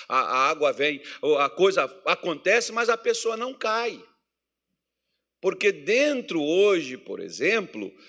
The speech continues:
as pessoas estão perdendo o sentimento cristão, o sentimento de, de, de serem de Deus. As pessoas não estão tendo mais isso, não.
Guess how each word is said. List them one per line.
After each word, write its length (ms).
as 180
pessoas 480
estão 240
perdendo 960
o 140
sentimento 1040
cristão, 720
o 60
sentimento 920
de, 260
de, 220
de 160
serem 540
de 100
Deus. 480
As 140
pessoas 340
não 140
estão 180
tendo 280
mais 180
isso, 240
não. 320